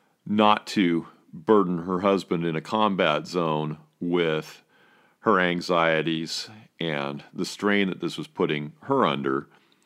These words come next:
But, uh, she did write to Burnham's mother, "I had the blues so deeply tinged that it amounted to a genuine black agony. I could not help it. I felt so discouraged.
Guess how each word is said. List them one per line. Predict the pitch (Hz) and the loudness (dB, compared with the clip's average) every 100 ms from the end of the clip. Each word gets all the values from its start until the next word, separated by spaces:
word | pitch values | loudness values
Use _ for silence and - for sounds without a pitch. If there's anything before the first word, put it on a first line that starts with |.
| - - _ _ | -20 -20 _ _
But, | - 92 82 - | 0 2 0 0
uh, | 82 76 | 0 0
she | - | 0
did | 87 110 104 90 | 2 4 2 -2
write | - 82 85 - | 0 2 2 -2
to | - 85 78 78 | -4 0 0 -2
Burnham's | - 90 80 73 - | 0 0 0 -4 -4
mother, | 95 107 82 69 - _ _ _ _ _ _ _ _ _ _ _ _ | 0 2 2 -2 -6 _ _ _ _ _ _ _ _ _ _ _ _
"I | - | -4
had | 95 113 | 2 4
the | 104 | 2
blues | 82 104 135 131 - - _ _ _ - | 2 4 4 2 -4 -12 _ _ _ -16
so | - 127 | 2 2
deeply | 110 123 131 123 | 4 2 2 0
tinged | - 131 117 90 85 - | -2 0 0 0 -2 -6
that | 95 | -4
it | 92 | 0
amounted | 95 104 107 98 | 2 2 2 0
to | - 95 | 0 0
a | |
genuine | 87 110 113 110 95 | 2 2 4 4 0
black | 82 87 92 95 - | 0 0 2 2 0
agony. | 95 98 90 73 64 65 _ _ _ _ _ _ _ - | 0 0 0 -4 -6 -12 _ _ _ _ _ _ _ -12
I | - | -6
could | - 131 | 0 4
not | 127 | 4
help | 110 135 139 | 4 2 2
it. | 73 - - | -2 -6 -6
I | 80 | -2
felt | 120 110 | 0 0
so | - 120 | 2 0
discouraged. | 98 - 120 117 85 76 - | 0 -4 -4 -2 -2 -4 -12